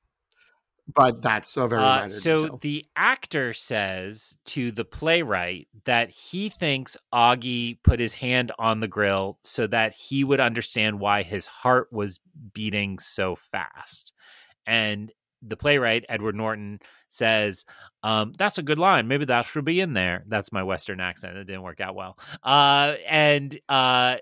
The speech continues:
Speaker 2: then he said, "No, no, it, it's not necessary."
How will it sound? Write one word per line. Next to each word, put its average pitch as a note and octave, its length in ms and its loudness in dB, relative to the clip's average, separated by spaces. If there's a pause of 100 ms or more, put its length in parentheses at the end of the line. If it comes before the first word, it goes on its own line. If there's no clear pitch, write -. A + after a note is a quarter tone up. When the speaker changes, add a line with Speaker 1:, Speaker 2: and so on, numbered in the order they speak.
Speaker 2:
then D3 160 0
he C#3+ 60 0
said, D3 140 -2
"No, F#3+ 300 4
no, C#3+ 580 2
it, D3+ 240 -6
it's E3 220 -4
not C3+ 220 2
necessary." F#2+ 760 -4